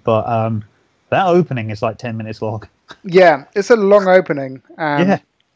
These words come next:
Speaker 2: and it, it opens on a, on a, on a scenic beach with a guy running around with a nice camera taking photos with a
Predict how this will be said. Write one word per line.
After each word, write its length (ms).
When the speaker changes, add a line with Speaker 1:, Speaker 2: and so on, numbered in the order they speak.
Speaker 2:
and 140
it, 240
it 160
opens 400
on 100
a, 60
on 280
a, 300
on 100
a 40
scenic 500
beach 480
with 160
a 480
guy 240
running 300
around 300
with 100
a 80
nice 400
camera 400
taking 340
photos 540
with 280
a 440